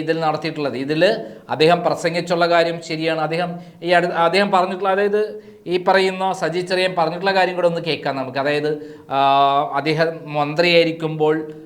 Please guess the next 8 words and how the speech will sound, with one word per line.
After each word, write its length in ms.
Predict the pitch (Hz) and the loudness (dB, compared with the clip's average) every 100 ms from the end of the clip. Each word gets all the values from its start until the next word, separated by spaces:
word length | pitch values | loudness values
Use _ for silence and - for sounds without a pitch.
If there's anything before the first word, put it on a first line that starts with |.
| - - | -12 -2
ആ, 100 | 143 143 143 143 143 143 143 143 143 139 139 | 2 4 2 0 -6 -4 -4 -4 -6 -6 -6
ആ, 60 | 139 | -4
ശരിയായ 340 | 151 151 170 175 | -2 4 6 6
വിധത്തിൽ 260 | 165 170 | 4 2
അന്വേഷണം 400 | 151 151 151 156 | -2 -2 -8 -4
നടന്നു 240 | 151 143 151 | -4 -4 -6
എന്ന് 180 | 151 147 | -6 -2
കരുതില്ല 420 | 143 135 139 135 | -2 -2 -2 2